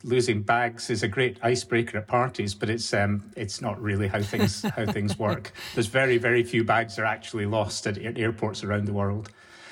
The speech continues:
Speaker 1: So, so airline services, uh, covers a number of different things. Um, if you imagine that you're a, you're a passenger going,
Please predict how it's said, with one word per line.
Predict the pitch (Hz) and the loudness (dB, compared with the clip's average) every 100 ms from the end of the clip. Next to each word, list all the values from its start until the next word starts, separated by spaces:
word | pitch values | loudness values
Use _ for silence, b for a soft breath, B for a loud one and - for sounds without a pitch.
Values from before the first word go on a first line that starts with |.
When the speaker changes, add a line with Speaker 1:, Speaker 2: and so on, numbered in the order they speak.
| B - | B -2
Speaker 1:
So, | - 139 135 | 2 2 2
so | - 135 | -2 0
airline | 139 190 147 117 | 4 4 4 4
services, | 139 131 139 - 107 104 - - | 2 2 2 0 0 -2 -4 -2
uh, | 117 110 107 107 - 98 | 2 4 2 0 -8 -4
covers | 143 120 | -2 0
a | 120 | 0
number | 123 127 123 | 0 0 0
of | |
different | 98 101 107 - | 0 -2 -6 -2
things. | 104 101 107 - - | -2 0 -2 -6 -4
Um, | 113 113 107 104 - - _ _ _ | 0 2 2 -2 -8 -16 _ _ _
if | 170 - | -2 2
you | |
imagine | 120 117 123 120 107 | 4 4 2 0 0
that | 120 | 2
you're | 113 110 | 2 4
a, | 104 104 - | 2 0 0
you're | 120 | 0
a | 104 117 | 2 -2
passenger | 107 107 104 | -2 -2 -2
going, | 101 110 110 | 0 0 -2